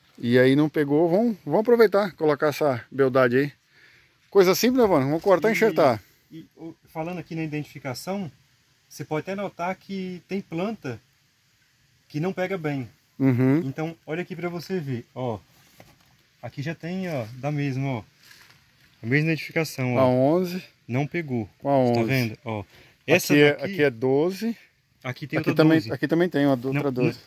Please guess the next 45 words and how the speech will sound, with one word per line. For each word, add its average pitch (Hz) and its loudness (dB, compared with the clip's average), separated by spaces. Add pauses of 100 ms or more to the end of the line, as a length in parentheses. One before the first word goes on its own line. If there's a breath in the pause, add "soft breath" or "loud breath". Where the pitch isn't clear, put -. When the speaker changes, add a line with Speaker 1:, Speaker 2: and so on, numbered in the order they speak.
(280)
Speaker 2:
tem 143 -2
outra 135 -4
Speaker 1:
Tem - -16 (340)
Speaker 2:
doze? 127 0
Speaker 1:
doze 135 0
aqui 160 -10
também. 127 -2
Speaker 2:
Ó, 127 -2
doze, 185 0 (200)
outra 156 -6
aqui, 156 -6
ó, 127 0
doze, 147 -2
ó. 110 -2 (840)
Speaker 1:
Uhum, 117 -4
as 127 -6
três 123 0
aí, 120 0
ó, - -6
todas 131 0
Speaker 2:
Aham. 120 -2
Speaker 1:
doze. 123 0 (300 soft breath)
Speaker 2:
E 151 -4
pra 170 0
cá 160 0
também, 190 -8 (160)
vamos 156 -6
ver 147 -4
se 131 -14
tem 147 -4
mais, 123 0
ó. 110 -4 (760)
Aqui 127 -2
outra 160 2
onze, 156 0
Speaker 1:
Outra 127 2
Speaker 2:
ó. 123 0
Speaker 1:
onze. 147 -4 (100)
Speaker 2:
Então 139 0
você 170 -4
pode 175 -2
notar 170 -4
que - -6
é 175 -4
praticamente 190 2